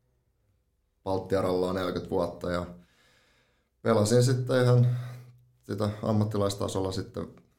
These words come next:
jo kymmenkunta vuotta ja täällä Hämeenlinnassa pari vuotta ja sitten muissa seuroissa ja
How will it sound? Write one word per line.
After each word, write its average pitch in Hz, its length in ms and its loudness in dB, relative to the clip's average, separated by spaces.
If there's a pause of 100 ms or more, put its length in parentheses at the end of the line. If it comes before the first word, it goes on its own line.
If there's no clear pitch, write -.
(300)
jo 98 180 -2
kymmenkunta 95 600 -2
vuotta 85 360 -4
ja 85 80 -2
täällä 82 240 -6
Hämeenlinnassa 104 540 -2
pari 92 220 -4
vuotta 85 400 -6
ja - 120 -6 (300)
sitten 92 320 -8
muissa 95 280 -4
seuroissa 87 680 -4
ja 82 160 -4